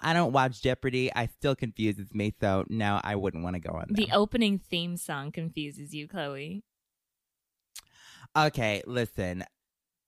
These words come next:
Speaker 1: Nothing confuses me except for the actual game, you stupid bitch. I just don't like
Speaker 2: Yeah.
Speaker 1: Jeopardy. It's not my thing.
Speaker 2: Because you get confused, Chloe. Now, if I was on, I think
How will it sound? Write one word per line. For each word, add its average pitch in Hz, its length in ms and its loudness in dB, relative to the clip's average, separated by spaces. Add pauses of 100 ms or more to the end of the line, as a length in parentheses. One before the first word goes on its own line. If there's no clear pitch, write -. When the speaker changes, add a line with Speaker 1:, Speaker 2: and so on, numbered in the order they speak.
(360)
Speaker 1:
Nothing 151 500 4
confuses 131 720 0
me 127 400 2 (280)
except 123 420 4
for 123 220 6 (100)
the 120 180 0
actual 110 460 0
game, 98 440 -2
you 127 80 2
stupid 127 320 -4
bitch. 135 260 -2 (380)
I 135 340 4
just 127 300 2
don't 113 220 2
like 113 140 4
Speaker 2:
Yeah. - 200 0
Speaker 1:
Jeopardy. - 240 -6
It's - 180 -8
not 117 180 0
my 120 160 0
thing. 87 340 -8 (320)
Speaker 2:
Because 254 480 0
you 247 200 0
get 214 300 -2
confused, 208 1000 0
Chloe. 151 480 0 (180)
Now, 185 260 4
if 190 140 2 (100)
I 175 240 4
was 226 220 -4
on, 240 280 -4
I 196 140 -2
think 214 340 -2